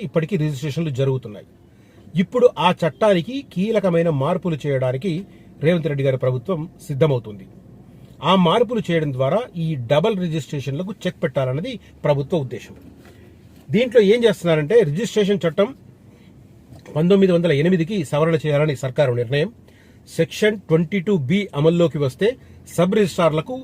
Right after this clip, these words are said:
విశేషమైన అధికారాలు వస్తాయి. రెవెన్యూ, స్టాంప్స్ and రిజిస్ట్రేషన్ సర్వే విభాగాలను అనుసంధానిస్తూ ఒక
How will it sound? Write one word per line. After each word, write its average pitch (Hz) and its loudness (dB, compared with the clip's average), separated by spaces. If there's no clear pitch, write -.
విశేషమైన 156 0
అధికారాలు 147 0
వస్తాయి. - -14
రెవెన్యూ, 220 2
స్టాంప్స్ - -6
and 156 2
రిజిస్ట్రేషన్ 170 -4
సర్వే 160 0
విభాగాలను 151 0
అనుసంధానిస్తూ 151 -4
ఒక 240 -8